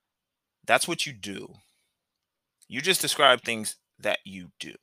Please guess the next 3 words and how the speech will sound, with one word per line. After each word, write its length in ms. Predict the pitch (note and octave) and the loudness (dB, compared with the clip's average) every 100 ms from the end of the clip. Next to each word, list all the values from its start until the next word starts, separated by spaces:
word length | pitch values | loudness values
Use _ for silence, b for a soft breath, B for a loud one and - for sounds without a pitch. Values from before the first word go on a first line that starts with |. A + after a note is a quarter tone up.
| _ _ _ _ _ _ _ _ _ _ _ _ _ _ _ | _ _ _ _ _ _ _ _ _ _ _ _ _ _ _
Who 360 | - - F#3+ - | -18 -12 -12 -2
are 200 | G2+ F#2+ | 0 0
you?" 220 | - - | -4 -16